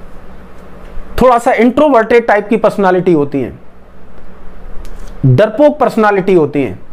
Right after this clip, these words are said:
तो ये emotional level पर भी sluggish होती हैं, अपनी भावनाओं को, अपने emotions को जल्दी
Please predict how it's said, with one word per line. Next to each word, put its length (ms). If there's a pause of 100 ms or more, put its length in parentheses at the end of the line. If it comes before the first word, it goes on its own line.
(380)
तो 80
ये 120
emotional 600
level 320
पर 200
भी 160
sluggish 560
होती 260
हैं, 220
अपनी 280
भावनाओं 520
को, 180
अपने 360
emotions 640
को 180
जल्दी 520